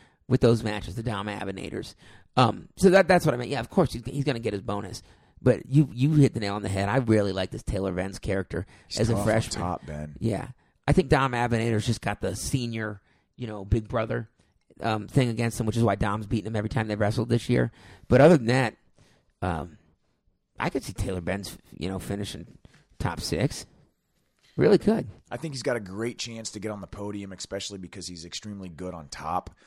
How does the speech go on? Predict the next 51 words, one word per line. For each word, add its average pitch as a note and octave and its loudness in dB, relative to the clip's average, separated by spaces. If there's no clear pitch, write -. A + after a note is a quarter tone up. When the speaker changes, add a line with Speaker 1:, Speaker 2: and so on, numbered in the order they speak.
Speaker 2:
He's F#2+ -14
Speaker 1:
Home C3 -2
Speaker 2:
got C3+ 0
Speaker 1:
run C3 0
hitter A2 -4
on G2 -10
top. A2 -6
Speaker 2:
Yeah, F2+ -6
he's G2 -14
got G2+ -4
great A2 -8
wins G2+ -16
this G#2 -10
year. G#2 -12
Um, F#2 -12
one C#3 -4
eighty-four A#2+ -8
is G#2+ -12
gonna G#2 -16
be G2+ -10
a F#2+ -10
lot F#2+ -8
of - -18
fun G2 -16
to F#2 -12
watch. F2+ -10
Um, E2+ -16
Dominic D3 -8
Abenader G2+ -4
is F2 -6
a F2 -8
guy F2 -2
that E2+ -4
I E2 -6
think F#2 -14
could F2 -16
make F2+ -12
some F2+ -10
noise E2 -10
at - -20
the D#2+ -20
national D2+ -16
tournament. C2 -20
I G#2 -6
don't C#3+ -4
think C3 -16
he's A#2+ -12
gonna A2 -10
beat F#2 -8
a F#2 -10
Mymar. D2+ -12